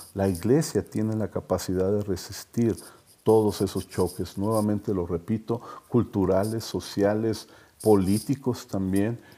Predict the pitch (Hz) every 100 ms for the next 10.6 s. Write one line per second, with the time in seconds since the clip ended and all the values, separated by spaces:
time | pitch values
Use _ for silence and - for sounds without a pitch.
0 | _ - 104 104 107 101 95 113 104 92
1 | 87 - 117 - 120 - 147 _ - 104
2 | 104 87 92 135 143 104 101 - - _
3 | _ _ - 120 123 110 95 90 - 85
4 | 95 92 92 92 - 82 - 90 98 -
5 | 110 131 139 127 110 - 110 107 101 101
6 | - 95 101 98 101 - - - - -
7 | 110 127 120 107 - 98 95 98 98 -
8 | - - - 120 135 120 104 104 104 95
9 | 98 98 98 - - 160 127 - 104 95
10 | 95 - 95 - 117 120